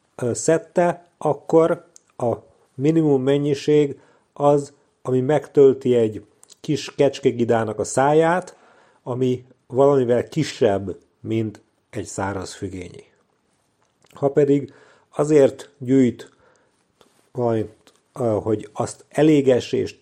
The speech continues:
ö, tüzet, tüzet csináljon, meleget csináljon, akkor az a mennyiség, ami szükséges,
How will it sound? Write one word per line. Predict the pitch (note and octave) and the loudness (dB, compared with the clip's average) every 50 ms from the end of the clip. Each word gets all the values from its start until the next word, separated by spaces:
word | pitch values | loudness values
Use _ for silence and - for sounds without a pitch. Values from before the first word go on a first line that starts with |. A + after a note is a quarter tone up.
| _ _ - | _ _ -12
ö, | - C3 A#2+ | -8 -6 -6
tüzet, | A2+ - - D3+ C3 A#2+ D3+ D3 C#3 C#3+ - - _ _ _ _ _ | -8 -6 -4 -4 2 4 4 4 4 0 -4 -18 _ _ _ _ _
tüzet | _ - D#3 D3 D#3+ D3 C#3+ | _ -10 -2 0 2 0 0
csináljon, | - - D#3 C#3 C3+ B2+ A#2+ A#2 | 0 -4 -2 0 0 0 0 0
meleget | A#2+ C3+ C#3 C#3 B2 A2+ A2+ G#2+ F#2+ - - - - _ _ _ _ _ _ _ | 0 2 2 2 4 2 2 0 -2 -4 -8 -20 -20 _ _ _ _ _ _ _
csináljon, | _ - E3 E3 E3 D#3+ D3+ D3 | _ -6 -4 -2 0 0 0 0
akkor | D3 D3 D3 E3 D3+ - - _ _ _ _ _ _ | -2 -2 0 0 0 0 -2 _ _ _ _ _ _
az | - F3+ F3+ D#3 | 0 0 2 4
a | D#3 C#3+ | 4 2
mennyiség, | C3+ C#3+ D#3 E3 E3 E3+ E3 D3+ - E3+ E3+ E3+ F3 E3+ E3+ - - - _ _ _ _ _ | 2 2 0 2 2 0 -2 -2 0 0 2 2 2 0 -2 -8 -18 -20 _ _ _ _ _
ami | - - D3 D3 D3+ D#3 D#3+ D#3 D#3 - _ _ _ | -2 0 0 2 4 2 2 2 0 -8 _ _ _
szükséges, | _ - - F3 F3+ F3+ - - E3 D#3 C#3+ B2+ C3 B2+ A#2+ - - - - | _ -8 -2 -2 -2 -2 -2 0 2 2 4 4 4 2 2 0 -4 -10 -20